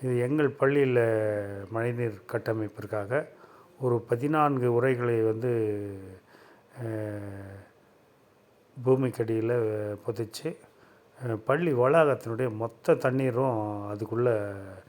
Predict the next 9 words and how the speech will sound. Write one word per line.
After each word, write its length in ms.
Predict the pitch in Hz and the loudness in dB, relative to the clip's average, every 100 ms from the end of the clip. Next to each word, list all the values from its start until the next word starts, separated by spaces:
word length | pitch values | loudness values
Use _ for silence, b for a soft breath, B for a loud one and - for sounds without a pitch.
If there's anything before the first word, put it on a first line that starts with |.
| B B _ | B B _
இறங்குற 380 | 123 117 120 117 | -2 0 2 0
மாதிரி 280 | 113 123 117 | 2 0 2
ஒரு 200 | 107 104 | 0 -2
கட்டமைப்பை 640 | - 107 117 110 101 - | -6 -4 -2 -2 -4 -6
ஏற்படுத்தியிருக்கிறேன். 760 | 107 101 107 95 101 95 95 98 _ _ _ _ _ b b b b b b _ _ _ _ _ _ _ _ _ _ _ _ _ _ | -6 -6 -10 -10 -14 -14 -20 -20 _ _ _ _ _ b b b b b b _ _ _ _ _ _ _ _ _ _ _ _ _ _
ஒரு 280 | - 127 123 | -2 0 0
சொட்டு 560 | - 131 120 - 156 151 | 0 -4 -4 -2 0 2
தண்ணி 280 | 131 120 120 | 0 0 -2
கூட 380 | 110 113 - | -4 -6 -6